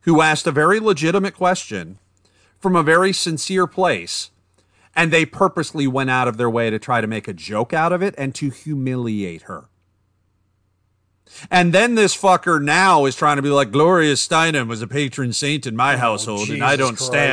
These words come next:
Speaker 2: Christ.
Speaker 1: for blah, blah,
Speaker 2: <clears throat>
Speaker 1: blah." I really cannot overstate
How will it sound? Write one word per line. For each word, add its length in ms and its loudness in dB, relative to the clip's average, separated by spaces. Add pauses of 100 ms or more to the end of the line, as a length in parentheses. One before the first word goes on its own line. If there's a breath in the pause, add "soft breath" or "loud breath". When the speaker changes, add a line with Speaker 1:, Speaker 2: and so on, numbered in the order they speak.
(100)
Speaker 2:
Christ. 60 -14
Speaker 1:
for 120 -4
blah, 280 4
blah, 200 2
Speaker 2:
<clears throat> 20 0
Speaker 1:
blah." 320 0 (2250 soft breath)
I 800 2 (840)
really 600 0
cannot 420 -2
overstate 720 -4